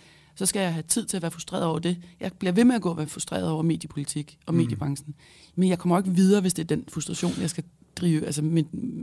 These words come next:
Speaker 1: motivation skal køre videre
Speaker 2: Er det
Speaker 1: på,
Speaker 2: den
Speaker 1: ikke?
Speaker 2: retning, du går i nu så?
Speaker 1: Medie? Nej.
Speaker 2: Nej, ikke, ikke, ikke med medie?
Speaker 1: Nej.
Speaker 2: Slut?
Speaker 1: Ja, det tror jeg sgu.
Speaker 2: Okay.
Speaker 1: Gerne lave noget advisorarbejde og sådan noget. Jeg tror også, jeg kommer til at kigge lidt på, om jeg kan hjælpe nogle andre, men nej, jeg skal ikke starte et mediesalg igen.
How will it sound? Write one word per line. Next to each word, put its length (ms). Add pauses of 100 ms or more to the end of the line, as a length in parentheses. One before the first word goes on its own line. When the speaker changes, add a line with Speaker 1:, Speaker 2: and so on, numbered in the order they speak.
Speaker 1:
motivation 520
skal 140
køre 160
videre 180
Speaker 2:
Er 40
det 80
Speaker 1:
på, 100
Speaker 2:
den 60
Speaker 1:
ikke? 80
Speaker 2:
retning, 260
du 60
går 200
i 40
nu 140
så? 140 (300)
Speaker 1:
Medie? 380
Nej. 180 (120)
Speaker 2:
Nej, 260 (140)
ikke, 180
ikke, 260
ikke 120
med 100
medie? 260 (180)
Speaker 1:
Nej. 120 (480)
Speaker 2:
Slut? 360 (380)
Speaker 1:
Ja, 60
det 100
tror 140
jeg 40
sgu. 120 (180)
Speaker 2:
Okay. 280 (420)
Speaker 1:
Gerne 340
lave 160
noget 180
advisorarbejde 880
og 60
sådan 80
noget. 100
Jeg 80
tror 140
også, 120
jeg 80
kommer 160
til 100
at 140 (1200)
kigge 220
lidt 140
på, 260
om 140
jeg 120
kan 120
hjælpe 200
nogle 200
andre, 280
men 160
nej, 220
jeg 80
skal 120
ikke 100
starte 280
et 60
mediesalg 420
igen. 220